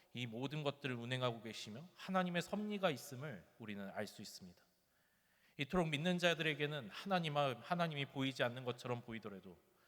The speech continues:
하나님께서 일하시고 계시며 하나님께서 모든 것들을 운행하고 계심을 고백할 수 있게 만든다라는 것이죠. 오늘 본문, 이 에스더서, 이때 시대적 상황을 보면은 정말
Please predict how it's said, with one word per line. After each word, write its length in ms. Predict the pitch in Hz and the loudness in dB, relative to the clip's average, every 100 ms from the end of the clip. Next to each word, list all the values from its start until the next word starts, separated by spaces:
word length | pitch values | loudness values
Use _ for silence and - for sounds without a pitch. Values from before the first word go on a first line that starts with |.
| _ - - | _ -20 -18
하나님께서 560 | - 160 156 139 135 139 | -4 0 0 0 -2 0
일하시고 500 | 117 135 135 - 127 | 4 4 4 -2 -2
계시며 520 | 127 - 120 120 80 - - | 0 0 -4 -8 -10 -16 -6
하나님께서 440 | - 151 147 139 135 | 2 2 2 -2 -2
모든 320 | 131 147 160 | 0 2 2
것들을 360 | 147 - 143 131 | 2 0 0 0
운행하고 460 | 131 151 151 135 | 2 4 4 4
계심을 560 | 127 113 123 120 101 76 - - _ | -2 -4 -4 -6 -6 -8 -18 -20 _
고백할 420 | - 123 139 - 127 | -4 0 0 0 -2
수 180 | - | -4
있게 220 | 107 - 101 | -10 -8 -6
만든다라는 640 | 90 104 101 101 104 107 | -4 -6 -6 -6 -6 -10
것이죠. 380 | 95 - - - _ _ _ _ _ _ _ _ _ _ - _ _ _ _ - - - | -12 -14 -18 -20 _ _ _ _ _ _ _ _ _ _ -20 _ _ _ _ -20 -20 0
오늘 200 | 160 190 | 6 6
본문, 440 | 185 175 175 127 87 - - - | 4 4 4 2 0 -12 -20 -10
이 180 | 139 156 | -4 2
에스더서, 640 | 110 131 - 196 - 110 - - - _ | 2 2 0 -2 -2 -6 -12 -16 -20 _
이때 320 | 143 156 190 | -8 -2 0
시대적 460 | 175 - 214 202 196 | 0 0 0 0 -2
상황을 420 | - 196 175 165 | 4 6 6 2
보면은 500 | - 117 113 113 82 - _ _ _ _ _ | 0 -6 -4 -6 -10 -16 _ _ _ _ _
정말 440 | - 123 120 139 | -12 2 4 4